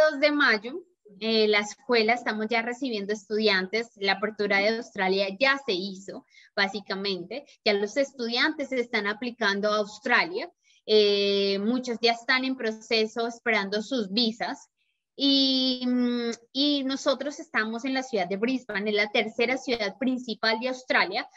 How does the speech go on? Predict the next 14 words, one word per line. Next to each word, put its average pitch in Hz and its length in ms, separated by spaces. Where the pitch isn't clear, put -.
porque 285 300
no 285 160
tengo 339 280
tantas 370 380
fotos 359 340
acá, 254 480
ni 277 320
voy 220 220
a, 233 140
porque 240 360
pues 233 340
nosotros 226 600
nos 269 200
cambiamos 214 1040